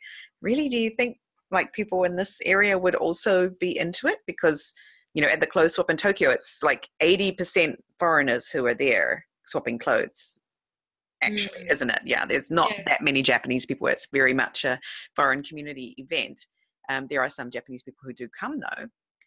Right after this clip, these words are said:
Speaker 1: And they sort of were like, "Yeah, yeah, it, it would work, it would work." And I was like, "Okay." Um, so who knows what will happen up here.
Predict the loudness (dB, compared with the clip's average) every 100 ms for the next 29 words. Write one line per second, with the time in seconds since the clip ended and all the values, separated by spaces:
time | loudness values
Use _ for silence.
0 | _ -10 -8 -8 -10 -4 -2 0 -2 -8
1 | -6 -6 -4 -6 -6 -8 -6 -6 -4 -4
2 | -4 -6 _ -10 -8 -10 -8 -8 -8 -6
3 | -6 -6 -10 -8 -2 -2 -4 -12 -10 -10
4 | -10 -12 -12 -10 -10 -12 _ _ _ _
5 | -4 -4 -4 -10 -14 -16 _ -20 _ -6
6 | -4 -2 0 2 4 2 0 -6 -4 -6
7 | -4 -8 -10 -18 _ -20 -20 -20 _ -14
8 | -14 -10 -8 -8